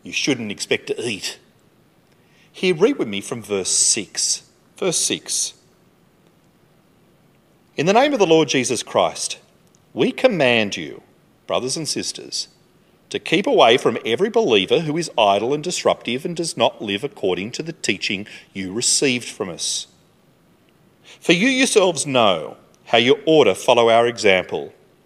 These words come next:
We were not idle when we were with you,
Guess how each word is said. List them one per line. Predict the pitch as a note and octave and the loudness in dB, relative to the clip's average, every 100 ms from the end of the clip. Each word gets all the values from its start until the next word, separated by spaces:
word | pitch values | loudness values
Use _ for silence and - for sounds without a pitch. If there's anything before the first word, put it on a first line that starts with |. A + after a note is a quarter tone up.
| _ _ _ _ _ _ _ _ | _ _ _ _ _ _ _ _
We | - C3+ | 0 2
were | G#3+ | 6
not | G#3+ A3+ | 8 8
idle | D4+ D4+ D3 G2+ F#2+ | 8 6 6 4 4
when | A2+ | 0
we | D3 | 0
were | F3+ F#3 | 0 0
with | E3 C3 G#2 | 0 -2 -2
you, | F2+ D2+ | -6 -6